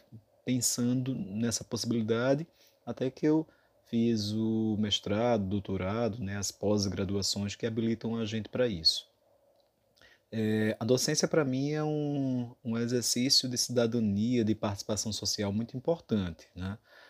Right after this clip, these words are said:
É, no caso da docência dos estudos da linguagem, da docência no campo,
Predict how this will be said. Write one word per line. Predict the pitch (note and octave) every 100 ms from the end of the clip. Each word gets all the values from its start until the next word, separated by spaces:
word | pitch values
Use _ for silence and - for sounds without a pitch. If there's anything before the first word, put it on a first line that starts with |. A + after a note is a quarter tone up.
| _ -
É, | G2
no | G2+
caso | F#2+ G#2 G2+
da | G#2
docência | G2 G2+ - A2 A2 G#2+ - G#2 G2+ G2+ G2
dos | F#2+ G2+ G2+
estudos | F#2+ - A2+ G#2 G2
da | G2
linguagem, | F#2 F2+ F#2 G#2+ B2 B2 A2+ G#2
da | G2+
docência | G2 G2 F#2+ - G#2 G2+ G2 - G2 F#2 - - -
no | G2+
campo, | F#2+ - G#2 G2+ - G2+ G2